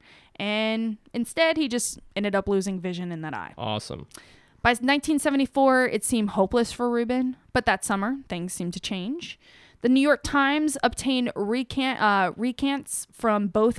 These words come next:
Speaker 1: Alfred and Arthur, the two white guys. Um, both men confirmed that they had been pressed by authorities to falsely identify Reuben and John in
Speaker 2: What?
Speaker 1: exchange for leniency for their own crimes.
Speaker 2: What prompted this?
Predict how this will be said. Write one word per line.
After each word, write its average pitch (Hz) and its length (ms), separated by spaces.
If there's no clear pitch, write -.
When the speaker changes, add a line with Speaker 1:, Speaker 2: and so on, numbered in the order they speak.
Speaker 1:
Alfred 214 440
and 208 200
Arthur, 285 460
the 196 200
two 202 140
white 190 200
guys. 226 360
Um, 220 280
both 247 220
men 254 220
confirmed 233 420
that 214 80
they 226 160
had 220 160
been 208 140
pressed 240 320
by 254 140
authorities 240 560
to 220 100
falsely 202 400
identify 208 540
Reuben 214 340
and 202 180
John 202 320
in 214 240
Speaker 2:
What? 202 120
Speaker 1:
exchange 302 800
for 262 220
leniency 254 840
for 214 180
their 196 240
own 185 180
crimes. 139 500
Speaker 2:
What 170 180
prompted 180 460
this? - 540